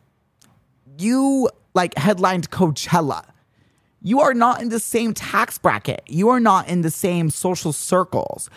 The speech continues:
But I really think at heart, Ariana Grande is just a Broadway nerd. She loves it, and that's her background, and she is probably just living her best life on the set. And that's why I was so happy to hear, honestly,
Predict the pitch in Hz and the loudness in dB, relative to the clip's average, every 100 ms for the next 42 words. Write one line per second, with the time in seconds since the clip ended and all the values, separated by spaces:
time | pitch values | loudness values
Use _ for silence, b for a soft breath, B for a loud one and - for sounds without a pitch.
0 | B B 185 - 202 160 214 277 - 156 | B B 0 2 2 4 2 2 0 0
1 | - 139 - 113 117 139 - 127 131 131 | 0 -2 -2 -2 0 0 0 0 2 0
2 | 104 107 123 - - 127 131 131 - 120 | -2 -2 -4 -4 -6 -4 -2 -4 -2 -2
3 | - - 127 117 117 117 131 143 139 135 | -2 -2 -2 0 2 2 2 2 0 -2
4 | 131 175 165 175 151 - 143 139 123 117 | 0 2 0 -4 -8 0 2 2 -2 -2
5 | 117 139 143 160 160 156 b b b b | 0 0 0 0 2 0 b b b b
6 | 147 143 135 120 127 127 - 151 131 127 | 0 2 2 0 0 -2 0 0 2 0
7 | 147 131 131 131 123 123 - 127 123 120 | 0 2 2 0 -2 -4 -4 -2 -2 -4
8 | - - 139 147 156 - 131 131 135 127 | -6 -4 -2 0 0 0 0 0 -2 -2
9 | 135 123 131 135 123 127 127 - 135 143 | -4 -2 2 0 0 0 0 0 0 0
10 | 110 120 - 120 131 156 - 196 - 139 | 0 -4 -4 -2 0 -2 -2 -2 -2 -2
11 | 151 - 233 240 185 - 151 151 127 143 | -2 0 0 0 -2 0 0 0 -2 -2
12 | 139 127 B B _ 151 120 135 165 123 | -2 -4 B B _ 0 0 2 2 2
13 | 113 135 127 127 120 | 2 0 -2 -2 -2